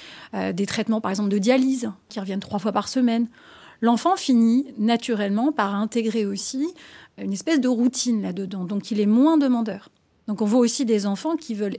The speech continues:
espacer progressivement les visites et qui, même à la fin, ne veulent plus venir du tout parce que, euh, ils savent très bien ce qui s'y passe, ils ont déjà vu de leurs yeux et c'est suffisant pour se représenter.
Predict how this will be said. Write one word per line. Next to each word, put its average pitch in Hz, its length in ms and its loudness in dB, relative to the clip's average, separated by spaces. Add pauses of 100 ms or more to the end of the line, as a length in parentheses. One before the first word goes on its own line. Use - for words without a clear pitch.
espacer 262 540 0
progressivement 202 580 -8
les 185 140 -4
visites 185 480 -8
et 190 60 -10
qui, 190 120 -12
même 220 160 -4
à 180 100 -4
la 156 120 -10
fin, 277 240 -2 (480)
ne 190 60 -8
veulent 190 140 -6
plus 226 200 -8
venir 214 200 -4
du 202 140 -10
tout 277 240 -6
parce - 240 -8
que, - 80 -4
euh, 220 240 -2 (460)
ils 233 100 2
savent 247 260 2
très 277 200 -2
bien 254 180 -2
ce - 100 -10
qui - 120 -16
s'y - 180 -12
passe, - 380 -6
ils 190 120 -6
ont 190 80 -2
déjà 214 360 2
vu 214 160 -2
de 190 80 -8
leurs 180 160 -4
yeux 214 340 -6 (300)
et 208 80 2
c'est 233 160 0
suffisant 247 500 -6
pour 233 160 -14
se - 80 -14
représenter. 214 580 -14